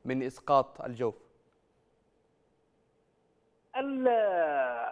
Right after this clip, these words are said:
Speaker 2: إسقاط الجوف نتيجة وليس سبب. يعني لابد أن تعرفوا أولا أن، أن قيادة وزارة الدفاع لم تكن على أي، لم تكن لها أي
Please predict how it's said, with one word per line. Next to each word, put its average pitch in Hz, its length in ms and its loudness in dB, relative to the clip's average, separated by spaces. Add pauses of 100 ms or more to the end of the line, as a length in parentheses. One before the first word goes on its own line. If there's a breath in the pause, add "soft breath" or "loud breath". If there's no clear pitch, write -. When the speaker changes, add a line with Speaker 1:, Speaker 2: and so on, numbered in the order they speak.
Speaker 2:
إسقاط 214 500 -4
الجوف 156 440 -2 (220)
نتيجة 156 400 -2
وليس 139 260 0 (180)
سبب. 139 280 -4
يعني - 140 -20 (1300)
لابد 151 260 -2
أن 156 140 -4
تعرفوا 175 380 0
أولا 156 480 0
أن، 147 160 -8 (480)
أن 135 240 -8 (500)
قيادة 165 420 -2
وزارة 143 280 -2
الدفاع 127 460 -6 (320)
لم 175 300 -6
تكن 185 320 -8
على 160 440 0
أي، 175 300 -6 (340)
لم 165 400 -4
تكن - 260 -2
لها 190 260 -2
أي 214 200 -2